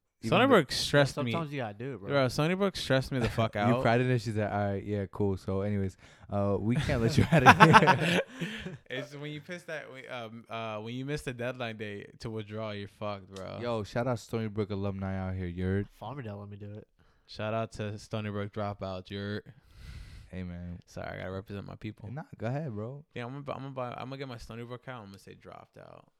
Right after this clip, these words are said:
Speaker 2: I'm gonna be cool. I'm gonna be trendy.
Speaker 1: Do your thing, baby.
Speaker 3: Do it
Speaker 2: Yeah,
Speaker 3: on
Speaker 2: right?
Speaker 3: marker. Just, uh, drop it.
Speaker 2: Just do it on marker?
Speaker 3: Like, get a Stony Brook hat with the logo, and then in the corner, just
Speaker 2: You know
Speaker 3: put
Speaker 2: what? Matter of fact,
Speaker 3: dropout.
Speaker 2: I'm gonna make it a S two M hat, and I'm gonna call it dropped out. There you go.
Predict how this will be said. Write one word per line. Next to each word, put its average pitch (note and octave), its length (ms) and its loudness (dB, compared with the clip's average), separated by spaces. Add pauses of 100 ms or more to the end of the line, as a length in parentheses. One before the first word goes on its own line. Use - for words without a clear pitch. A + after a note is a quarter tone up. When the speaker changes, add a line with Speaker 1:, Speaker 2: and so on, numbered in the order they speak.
(480)
Speaker 2:
I'm G#2+ 80 -14
gonna G#2+ 100 -10
be - 160 -14
cool. F#2 220 -10
I'm G2+ 80 -8
gonna G#2 100 -8
be F#2 120 -14
trendy. F#2+ 420 -12 (180)
Speaker 1:
Do F#2+ 80 -6
your G#2 140 -2
thing, A2+ 260 -6
baby. F2+ 220 -6 (100)
Speaker 3:
Do A#2 120 -10
it - 20 -6
Speaker 2:
Yeah, C3 80 -6
Speaker 3:
on A2 80 -8
Speaker 2:
right? G2+ 80 -10
Speaker 3:
marker. G#2 320 -10 (100)
Just, - 140 -20
uh, - 20 -20 (240)
drop - 220 -20
it. - 60 -20
Speaker 2:
Just - 100 -20
do A2+ 80 -8
it G#2+ 60 -6
on G2+ 100 -12
marker? A2+ 340 -16 (240)
Speaker 3:
Like, G#2+ 240 -14
get A#2+ 160 -12
a B2 40 -12
Stony B2+ 260 -12
Brook A#2 180 -14
hat A2 200 -12
with G#2+ 100 -14
the G#2+ 60 -12
logo, A2+ 440 -6
and G#2 100 -10
then G2+ 220 -12
in - 80 -18
the G2+ 100 -16
corner, G2+ 280 -16
just F2 100 -16
Speaker 2:
You G#2+ 60 -14
know A2 80 -6
Speaker 3:
put A2+ 60 -4
Speaker 2:
what? A2+ 80 -6
Matter A2+ 100 -2
of A2+ 80 -4
fact, A#2 240 -2
Speaker 3:
dropout. - 20 -8
Speaker 2:
I'm G#2+ 60 -8
gonna A2 80 -8
make A2 180 -8
it A2 80 -6
a G2 100 -4
S G2+ 140 -6
two G2+ 180 -6
M F#2+ 120 -8
hat, F#2 220 -10
and F#2+ 80 -18
I'm F#2 80 -16
gonna F#2+ 60 -18
call F#2+ 220 -12
it F#2+ 60 -14
dropped F2 300 -8
out. - 260 -10 (880)
There - 200 -18
you - 80 -20
go. - 100 -18